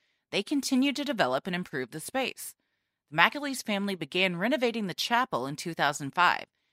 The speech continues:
and maintained respect for the space's past. Owner Patrick told the Corvallis Gazette,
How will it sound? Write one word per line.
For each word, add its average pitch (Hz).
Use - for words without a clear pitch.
and 233
maintained 208
respect 131
for 180
the 196
space's 120
past. -
Owner 311
Patrick 214
told 277
the 339
Corvallis 185
Gazette, 147